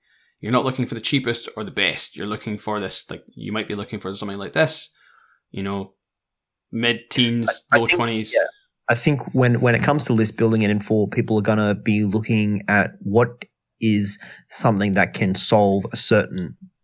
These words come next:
Speaker 2: problem that they have, rather than stacking up loads of cheap stuff. Nobody's gonna do that anymore.
Speaker 1: Mm-hmm.
Speaker 2: And,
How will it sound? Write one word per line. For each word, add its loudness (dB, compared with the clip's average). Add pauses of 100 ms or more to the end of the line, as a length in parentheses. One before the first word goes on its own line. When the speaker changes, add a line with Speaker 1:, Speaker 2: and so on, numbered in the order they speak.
(100)
Speaker 2:
problem -2 (360)
that -6
they -2
have, -2 (280)
rather 4
than 0 (100)
stacking 0
up 2
loads 2
of -4
cheap 0
stuff. 2
Nobody's -2
gonna -2
do 0
that 4
anymore. 2 (160)
Speaker 1:
Mm-hmm. -4
Speaker 2:
And, 0